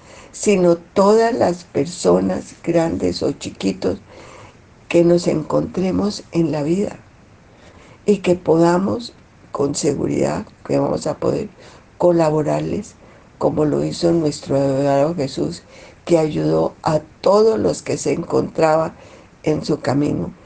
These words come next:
sin pensar si eran ricos o pobres, cultos o ignorantes, sino que ayudaba a quien veía sufriendo,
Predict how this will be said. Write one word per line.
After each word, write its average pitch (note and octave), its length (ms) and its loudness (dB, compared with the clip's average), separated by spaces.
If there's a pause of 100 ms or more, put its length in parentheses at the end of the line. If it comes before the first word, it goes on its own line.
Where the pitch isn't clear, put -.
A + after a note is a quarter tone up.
(220)
sin E3 320 2
pensar C#3 500 2
si - 140 -6
eran C#3+ 340 0
ricos C#3+ 540 -4
o A#2 100 -2
pobres, C#3 640 0 (380)
cultos D#3 560 0
o C3+ 80 2
ignorantes, C#3 800 -2 (580)
sino E3+ 520 4
que D3 260 -2 (360)
ayudaba F3+ 760 4 (380)
a D#3 160 0
quien D#3+ 440 0 (340)
veía F#3 480 4
sufriendo, A#3+ 720 -2